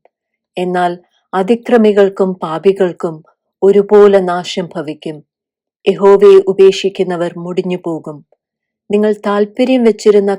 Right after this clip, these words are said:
കരുവേലകങ്ങളെക്കുറിച്ച് നാണിക്കും. നിങ്ങൾ തിരഞ്ഞെടുത്തിരുന്ന തോട്ടങ്ങൾ നിമിത്തം ലജ്ജിക്കും. നിങ്ങൾ ഇല പൊഴിഞ്ഞ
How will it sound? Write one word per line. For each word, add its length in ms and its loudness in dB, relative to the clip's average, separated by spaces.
കരുവേലകങ്ങളെക്കുറിച്ച് 1300 0
നാണിക്കും. 720 -12
നിങ്ങൾ 220 0
തിരഞ്ഞെടുത്തിരുന്ന 960 2
തോട്ടങ്ങൾ 460 -4
നിമിത്തം 560 -8
ലജ്ജിക്കും. 760 -10
നിങ്ങൾ 320 0
ഇല 200 2
പൊഴിഞ്ഞ 460 0